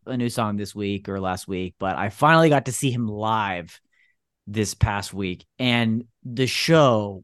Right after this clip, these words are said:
was one of the best shows I've seen all year, and probably in the last couple, it's, it's up there, top five, top ten, no doubt. It was just full of energy, great vocal performance by him, and, like,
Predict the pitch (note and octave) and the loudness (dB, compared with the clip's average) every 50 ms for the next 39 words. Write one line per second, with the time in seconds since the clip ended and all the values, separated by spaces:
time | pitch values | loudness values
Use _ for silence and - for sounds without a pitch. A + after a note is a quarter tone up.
0 | _ - A#2 A#2+ A#2 A2+ G2 G2+ G2+ G#2 A2 A2+ B2 C3 C#3 C#3 C#3+ C#3+ D3 C#3 | _ -4 0 0 0 0 0 -4 -6 -6 -2 2 4 4 4 4 4 2 0 -2
1 | A#2 - B2+ A#2 A#2 A2+ - - - - - A#2+ A2+ A2 G#2+ - - - G#2 G#2 | 0 2 0 0 0 -4 -6 -10 -10 -8 -6 -4 -4 -4 -4 -6 -4 -4 -4 -4
2 | G2 - - A2 G2+ G2 F#2 - - G#2+ A2 A2 G#2+ G2+ G2 F#2+ G2 F#2+ F#2 - | -4 -6 -8 -8 -8 -8 -8 -8 -6 -4 -4 -4 -4 -4 -4 -4 -4 -4 -4 -6
3 | - G2+ G2 G2 G2 G2 G2 - - A#2 A#2+ B2 A2 G#2+ G#2 G#2 G2+ G2 G2 - | -6 -8 -6 -6 -6 -6 -6 -4 -4 -2 -2 -2 -4 -6 -4 -4 -6 -6 -8 -8
4 | - A#2 A2+ A2 G2+ G#2 G2+ G2 F#2+ F2+ - - _ _ - - C3 C3 - - | -6 -4 -4 -4 -2 -2 -2 -2 -2 -4 -6 -12 _ _ -4 0 0 0 0 0
5 | G2+ F2 F2 F#2 F#2+ F2+ - _ _ - - B2 A2+ - - - - D#3 C3 A2 | -4 -4 -4 -6 -8 -10 -14 _ _ -6 -6 -6 -6 -6 -10 -6 -2 -2 0 2
6 | - C3 A#2+ - - G#2+ F#2+ F2+ F2+ - _ - - B2 A#2 - - B2 A2+ G#2+ | 4 4 2 2 0 -4 -4 -4 -6 -10 _ -2 0 0 0 2 2 2 2 2
7 | G#2 G#2 G2 - - A2+ G2 F#2+ - - A2 G2+ G2 G2 F#2+ - _ - - _ | 2 0 -2 -2 -2 -2 -2 -4 -4 -4 -4 -2 -2 -2 -4 -6 _ -16 -20 _
8 | _ _ - B2+ C#3 C#3 C3+ B2 A2+ G2 E2 D#2 - _ _ _ _ _ - E3 | _ _ 4 6 8 8 8 6 4 4 2 -2 -4 _ _ _ _ _ 0 2
9 | E3 D#3 D3+ C3 B2+ B2+ - - - - D3+ D3+ D#3+ D#3+ C#3 C#3+ D3 C3+ C3 A#2+ | 4 4 4 4 4 2 -2 -2 -2 2 6 6 8 6 6 4 2 2 2 2
10 | A#2 B2+ B2+ A#2+ A#2+ A#2+ A2 _ _ _ _ _ _ - A#2 A2+ G#2+ A2 A#2+ C3+ | 0 0 0 0 -2 -4 -6 _ _ _ _ _ _ -16 -14 -8 -2 2 4 6
11 | C#3 D3 E3 - C#3+ C#3 C3+ C3+ A#2 B2+ A2+ - - - - A#2+ A2+ A2+ A2+ A2 | 6 6 4 2 2 4 4 4 2 0 -4 -6 -6 -4 -2 -2 -2 -2 -2 -4
12 | - - - A2 A2 G#2 A2 A2 G#2+ G#2 G2+ G2+ G2+ G2 _ _ _ _ _ _ | -4 -4 -4 -2 -2 -2 -2 -2 -2 -2 -2 -4 -6 -8 _ _ _ _ _ _
13 | _ - D#3+ D#3 D#3+ D#3+ D3+ D#3 D#3+ D#3 - | _ 0 2 4 4 6 6 6 4 4 0